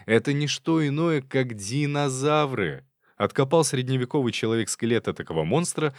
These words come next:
и тут же сочинил сказку о драконе. "Так кто ж, драконы?" — усмехнулся Вадик. "А тут, э, болотный змей или озерный?" Он вопросительно посмотрел на Алиного деда.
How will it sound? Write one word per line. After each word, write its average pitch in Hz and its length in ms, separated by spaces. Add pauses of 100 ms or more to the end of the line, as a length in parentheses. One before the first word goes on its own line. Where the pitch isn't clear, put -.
(320)
и 151 140
тут 175 240
же 165 160
сочинил 139 640
сказку - 460
о 110 40
драконе. 113 600 (840)
"Так 117 160
кто 131 240
ж, 87 340
драконы?" — 107 760 (320)
усмехнулся 101 640
Вадик. 78 420 (240)
"А 82 160
тут, 151 400
э, 76 220
болотный 98 520
змей 101 440 (340)
или 78 580 (160)
озерный?" 92 600 (480)
Он 151 200
вопросительно 120 600
посмотрел 104 680
на 95 140
Алиного 90 480
деда. 73 460